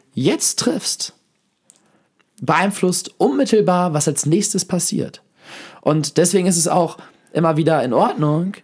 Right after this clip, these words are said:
wenn man eine Entscheidung trifft und damit voll gegen eine Wand läuft, weil im Endeffekt ist das dann auch schon wieder passiert. Du kannst es eh nicht mehr ändern. Du bist jetzt gegen die Wand gelaufen. Aber Neujustierung,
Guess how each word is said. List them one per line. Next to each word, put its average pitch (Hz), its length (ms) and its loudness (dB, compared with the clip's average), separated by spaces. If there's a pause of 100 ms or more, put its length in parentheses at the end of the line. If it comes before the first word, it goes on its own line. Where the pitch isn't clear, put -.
(280)
wenn 135 120 0
man 151 120 2
eine 139 200 0
Entscheidung 165 480 0
trifft - 520 -4 (200)
und 123 80 -2
damit 139 200 0
voll 175 300 0
gegen 151 220 0
eine 123 120 0
Wand 233 280 -2
läuft, 123 500 -2 (1300)
weil 151 380 2
im 143 80 -2
Endeffekt 156 580 -2 (440)
ist - 260 0
das 175 180 0
dann 165 180 0
auch 170 140 2
schon 160 220 -2
wieder 151 160 2
passiert. 147 520 0
Du 123 60 -14
kannst 143 220 -2
es 127 80 -4
eh 135 100 0
nicht 131 160 -2
mehr 139 100 0
ändern. 139 220 0
Du 117 60 -2
bist 147 360 -2
jetzt 143 300 0
gegen 135 180 -2
die 123 120 -2
Wand 135 200 0
gelaufen. 139 460 0 (400)
Aber 170 420 2 (560)
Neujustierung, 180 960 0